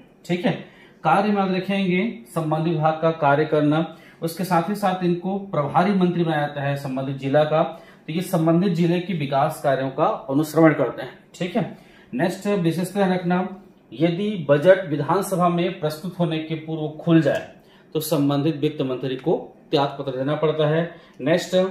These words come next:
मंत्रिमंडल के कार्यों में help कौन करते हैं, तो याद रखना सचिवालय और निदेशालय, ठीक है, ये दोनों के दोनों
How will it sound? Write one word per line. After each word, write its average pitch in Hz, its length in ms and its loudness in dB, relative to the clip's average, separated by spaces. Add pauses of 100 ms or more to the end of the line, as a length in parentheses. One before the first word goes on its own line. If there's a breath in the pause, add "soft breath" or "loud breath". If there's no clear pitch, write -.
(360 loud breath)
मंत्रिमंडल 185 800 2
के 202 160 -6
कार्यों 156 440 2
में 175 140 4
help 151 300 -2
कौन 160 280 0
करते 160 300 -2
हैं, 160 240 0 (420)
तो 147 60 2
याद 139 160 6
रखना 156 280 -2
सचिवालय 151 580 2
और 143 220 2
निदेशालय, 135 640 0 (360)
ठीक 175 200 -4
है, 185 120 0 (360 loud breath)
ये 151 140 2
दोनों 175 320 4
के 208 160 0
दोनों 143 320 2